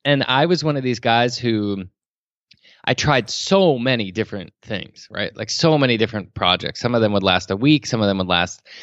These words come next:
six months. Um, but it's this weird combination 'cause ClickMinded was the one that, that worked. It ended up being, like, idea number fifteen.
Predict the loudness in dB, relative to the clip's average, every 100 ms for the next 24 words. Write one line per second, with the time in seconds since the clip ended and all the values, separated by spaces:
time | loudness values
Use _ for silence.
0 | -20 -12 -12 -2 2 2 0 -8 -12 -14
1 | -20 -20 -20 _ 0 2 0 -4 -6 -10
2 | _ _ _ -4 0 0 -2 -2 0 0
3 | 0 0 2 0 -2 -6 -6 -4 -2 0
4 | 0 -2 -2 0 0 0 0 -2 0 0
5 | 2 2 0 -4 -4 0 2 2 -2 0
6 | -2 -2 -4 -4 -2 0 2 0 -2 -6
7 | -12 -8 -6 -4 -4 -6